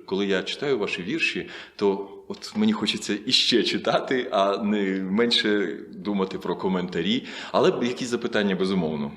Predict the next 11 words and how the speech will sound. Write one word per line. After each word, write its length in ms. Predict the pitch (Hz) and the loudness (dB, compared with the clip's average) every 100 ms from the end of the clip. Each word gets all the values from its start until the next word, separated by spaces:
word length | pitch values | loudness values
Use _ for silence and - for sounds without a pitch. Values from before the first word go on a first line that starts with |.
| - | -12
будуть 520 | 85 92 85 - - - | -6 -4 -4 -6 -10 -12
і 80 | |
про 360 | 87 82 82 85 | -10 -6 -4 -4
життя, 560 | 82 85 - 113 139 - - | -6 -6 -2 0 0 -2 -12
і 20 | |
про 200 | - 87 | -10 -6
нинішній 460 | 95 95 90 90 | -2 -2 -2 -4
час, 560 | 85 110 123 - - - 92 85 | -4 -2 -2 -4 -10 -12 -12 -10
бо 100 | 85 | -8
воно 200 | 82 87 | -6 -6
все 260 | 87 - 92 | -8 -6 -6